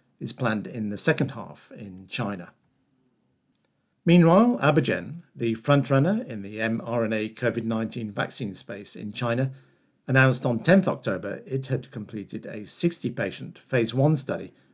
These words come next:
with its variant targeting candidates A B O one zero zero nine D P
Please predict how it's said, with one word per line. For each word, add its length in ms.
with 80
its 160
variant 640
targeting 420
candidates 540
A 160
B 240
O 180
one 640
zero 260
zero 320
nine 360
D 180
P 340